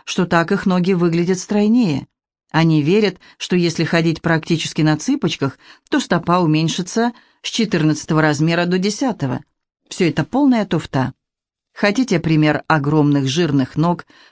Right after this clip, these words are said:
к низу, сужающихся до точки? Пожалуйста, у свиньи. А у большинства мужчин каблуки вызывают подспудное недоверие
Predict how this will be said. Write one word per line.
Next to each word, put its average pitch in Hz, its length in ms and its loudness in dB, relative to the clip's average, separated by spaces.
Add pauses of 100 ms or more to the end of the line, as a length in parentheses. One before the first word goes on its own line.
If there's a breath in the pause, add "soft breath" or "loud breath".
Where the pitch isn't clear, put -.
(120 soft breath)
к - 80 -6
низу, 170 500 2 (300 soft breath)
сужающихся 185 920 0
до 175 160 0
точки? - 460 -4 (400)
Пожалуйста, 143 760 0 (300)
у 302 80 2
свиньи. 269 540 0 (680)
А 151 300 2
у 175 80 0
большинства 151 560 0
мужчин 147 400 0
каблуки 147 460 -2
вызывают 151 460 0
подспудное 156 580 0
недоверие 160 680 0